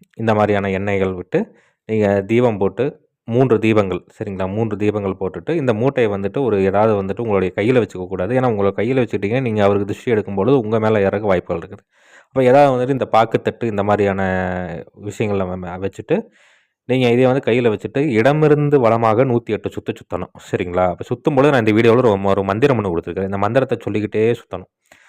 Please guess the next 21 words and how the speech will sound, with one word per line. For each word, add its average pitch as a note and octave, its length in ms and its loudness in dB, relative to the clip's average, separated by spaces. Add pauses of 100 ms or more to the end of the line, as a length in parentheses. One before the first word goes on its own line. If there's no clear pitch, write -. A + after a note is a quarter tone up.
(200)
சுத்திட்டு D#3 380 2
இதை D3 180 4
அப்படியே C3+ 320 4
எடுத்துட்டு A2+ 300 2
போயிட்டு G#2 320 -2 (600)
என்ன A#2+ 200 0
பண்ணு A#2+ 180 2
கேட்டீங்கன்னா, G#2 380 0
தணல்ல A#2+ 380 2
வந்து G2 180 0
போட்டுறணும். F2 480 -10
சரிங்களா? F#2 420 -6 (100)
தணல்ல, G2 260 0
அதுவும் A2 260 -2
வந்து G#2+ 180 -2
ருத்ரபூமியில் A2+ 560 -4
இருக்கக்கூடிய G2 460 -6
தணல்னா G2 300 -2
ரொம்ப A2 200 2
அதீத G2 240 0
சிறப்பு. - 360 -4